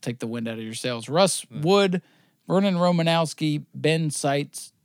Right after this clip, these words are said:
Speaker 1: Dave Duggan, Rob Summers, and Mike Mayberry made out the field. But a couple of Tormod guys
Speaker 2: Yeah,
Speaker 1: running the Super
Speaker 2: all right.
Speaker 1: Modified. So it's kinda cool. Kinda cool.
Speaker 2: By the grace of God.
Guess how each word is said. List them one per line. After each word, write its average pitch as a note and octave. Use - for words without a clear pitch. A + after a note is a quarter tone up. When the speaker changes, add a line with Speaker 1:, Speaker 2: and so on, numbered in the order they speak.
Speaker 1:
Dave E3
Duggan, D3
Rob C#3
Summers, C3+
and A2+
Mike A#2+
Mayberry G#2+
made A#2
out A#2+
the -
field. B3+
But D#3+
a -
couple A#3
of C4+
Tormod B3+
guys C3+
Speaker 2:
Yeah, C3+
Speaker 1:
running E3
the D#3
Super C#3
Speaker 2:
all E3
right. C#3+
Speaker 1:
Modified. B2+
So F3+
it's F3+
kinda C#4
cool. C#4+
Kinda G3
cool. F3
Speaker 2:
By B2
the A#2
grace C3
of C#3+
God. G#2+